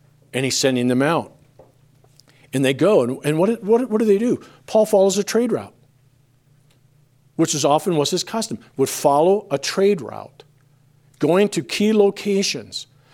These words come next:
and f-, almost always went to a synagogue first. Correct? Why would he go to a synagogue? Jews, proselytes, God-fearers. And yet in city after city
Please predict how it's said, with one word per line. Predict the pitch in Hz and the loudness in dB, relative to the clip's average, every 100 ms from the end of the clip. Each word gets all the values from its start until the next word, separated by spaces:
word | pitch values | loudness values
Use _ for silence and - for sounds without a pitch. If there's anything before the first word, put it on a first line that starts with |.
| - | -10
and | - 143 | -6 -4
f-, | - - - | -6 -18 -2
almost | 156 156 - - | 0 2 0 -2
always | 190 240 214 143 131 | 2 4 4 2 0
went | 151 | -2
to | 151 | 0
a | |
synagogue | 135 - 214 202 147 131 135 | -2 0 0 2 2 0 -2
first. | - 196 120 - - - _ _ _ _ _ _ _ | -4 -4 -4 -8 -12 -14 _ _ _ _ _ _ _
Correct? | - 110 165 202 | -6 -4 -4 -2
Why | 135 165 | 0 2
would | 233 | 2
he | 233 | 2
go | 214 | 2
to | 214 | 4
a | 208 | 2
synagogue? | - 226 226 160 113 - - - _ _ _ _ | 2 0 2 2 2 -2 -16 -20 _ _ _ _
Jews, | - - 117 147 240 262 - - _ _ _ _ _ | -6 -2 2 2 2 -2 -6 -10 _ _ _ _ _
proselytes, | - - 139 180 - 220 208 208 214 - - - _ _ _ _ _ | -14 -2 0 2 0 -2 -2 -4 -8 -6 -8 -8 _ _ _ _ _
God-fearers. | 160 175 190 - 143 104 90 - - - _ _ _ _ _ _ _ _ _ _ _ _ _ _ _ _ | -4 -2 -4 -6 -8 -8 -8 -10 -10 -10 _ _ _ _ _ _ _ _ _ _ _ _ _ _ _ _
And | 135 151 | -2 0
yet | 160 | 0
in | 131 | 0
city | - 180 214 208 | 0 2 4 2
after | 202 170 | 0 -2
city | - - 190 147 110 110 | -4 2 2 2 -4 -12